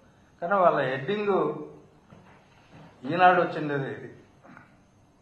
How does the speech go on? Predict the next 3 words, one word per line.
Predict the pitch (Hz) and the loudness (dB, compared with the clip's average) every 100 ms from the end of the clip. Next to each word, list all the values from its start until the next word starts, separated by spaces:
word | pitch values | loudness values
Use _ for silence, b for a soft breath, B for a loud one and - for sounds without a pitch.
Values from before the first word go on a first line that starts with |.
| _ _ _ _ _ _ _ _ _ _ _ _ _ 117 | _ _ _ _ _ _ _ _ _ _ _ _ _ -2
మాటేసి | 131 160 175 170 - 202 202 | 4 4 4 -2 -4 -8 -2
కారుతో | 147 147 160 127 120 | 2 2 0 -6 -6
ఢీకొట్టి | 143 143 147 - 120 - - | -8 -6 -6 -6 -10 -12 -20